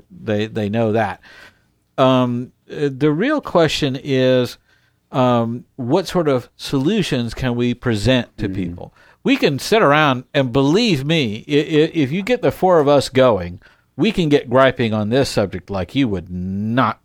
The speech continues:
Speaker 1: believe. And, and there's a lot of tasty, uh, uh,
Speaker 2: A lot of
Speaker 1: uh,
Speaker 2: angles to get into.
Speaker 1: Oh, believe me, no doubt about it.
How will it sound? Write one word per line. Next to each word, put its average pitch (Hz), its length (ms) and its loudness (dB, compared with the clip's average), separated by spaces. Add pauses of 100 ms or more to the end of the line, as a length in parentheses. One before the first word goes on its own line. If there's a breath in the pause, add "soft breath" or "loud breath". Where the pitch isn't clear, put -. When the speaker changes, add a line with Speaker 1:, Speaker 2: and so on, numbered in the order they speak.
(100)
Speaker 1:
believe. 101 580 -4
And, 127 340 -4
and 131 220 -2
there's 151 220 4
a 135 60 0
lot 143 320 2
of 120 80 -4
tasty, 143 760 -2 (600 loud breath)
uh, - 20 -6
uh, 113 640 0
Speaker 2:
A 131 40 0
lot 135 140 6
of 139 60 6
Speaker 1:
uh, 151 40 6
Speaker 2:
angles 151 200 2
to 135 80 -2
get 127 160 6
into. 147 240 4
Speaker 1:
Oh, 139 300 6
believe 117 760 2
me, 113 760 -4 (140)
no 151 280 0
doubt 135 240 4
about 117 260 2
it. 113 100 -6